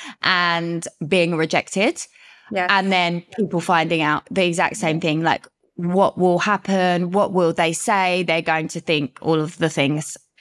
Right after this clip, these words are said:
Speaker 2: And so how do you support a woman who has that fear? She has that fear of disclosing. She has that fear of people finding out. And you really identified underneath both of that is a massive fear of rejection. How do you support her to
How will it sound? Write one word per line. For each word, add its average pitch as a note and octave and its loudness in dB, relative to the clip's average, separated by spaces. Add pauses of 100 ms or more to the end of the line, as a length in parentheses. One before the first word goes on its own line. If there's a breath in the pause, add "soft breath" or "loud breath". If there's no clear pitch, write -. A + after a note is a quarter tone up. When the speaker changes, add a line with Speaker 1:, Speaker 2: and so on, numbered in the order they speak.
(140 soft breath)
Speaker 2:
And B3+ 2
so C4+ 2
how C4 0
do D#4+ -4
you G4+ 0
support - 0
a C#4 0
woman A#3 0
who G3+ -2
has G3 0
that A3 -2
fear? F3+ -2
She G#3 -4
has G#3 2
that G3+ 0
fear G#3+ 2
of G#3 -2
disclosing. A#3 0
She - -6
has G3 0
that F3+ 0
fear G#3 0
of G3+ -2
people F#3 -2
finding F#3 2
out. G#3+ 0
And F#3+ -6 (320 soft breath)
you G3 0
really A3+ 2
identified G#3 0
underneath A3 0
both A3+ 0
of G3 -2
that E3+ 0
is F#3 -4 (340 soft breath)
a G3+ 0
massive G3+ 0
fear G3+ 2
of F3 -2
rejection. F#3+ -2
How G#3+ 0
do C#4+ -2
you D#4+ 0
support A3+ 0
her A3+ 2
to F#3 0